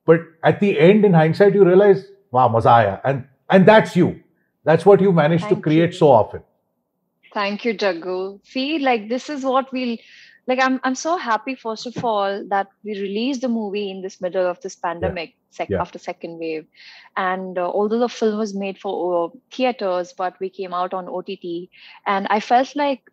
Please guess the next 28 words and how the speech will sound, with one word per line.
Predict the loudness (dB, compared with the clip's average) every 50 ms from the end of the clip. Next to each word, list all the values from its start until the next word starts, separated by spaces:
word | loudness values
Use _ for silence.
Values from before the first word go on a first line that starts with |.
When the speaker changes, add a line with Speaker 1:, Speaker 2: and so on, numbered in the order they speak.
| _ _ _ -8
Speaker 2:
this | -8 -6 -6
was | -8 -10 -8
the | -10 -10
time | -8 -4 -4 -2 -2 -2 -2 -2
where | -2 -2
the | -2 -2 -2
audience | 0 0 -2 -2 -4 -6 -6 -6 -8 -12
really | -10 -6 -4 -2 -2 -2 -2 -4 -4
needed | -4 -6 -8 -6 -6 -8 -8 -8
to | -10 -12
watch | -12 -6 -4 -4 -4 -4 -6
something | -8 -8 -8 -8 -10 -10 -12 -12 -12 -8 -4
where | -4 -2 -2
they | -2 -4 -6
could | -8 _ -12 -14 -14 -14
feel | -16 -14 -10 -8 -6 -4 -4 -2 -2
it, | -4 -4 -6 -10 _ _ _ _ -20 -20 _ _ _ _ -12
you | -10
know, | -8 -6 -2
Speaker 1:
Hmm. |
Speaker 2:
not | -2 0 0 0
just | -2 -4 -6 -6 -6 -6
to | -6 -4 -4 -4 -4
watch, | -4 -4 -2 0 0 0 0 0 -2 -6 -10 -12 -14 -14
to | -16
get | -8 -6 -6 -6 -6 -8
entertained, | -10 -12 -12 -14 -20 -14 _ -8 -6 -6 -6 -8 -10 -10 -8 -4
but, | -2 -2 -2 -2 -4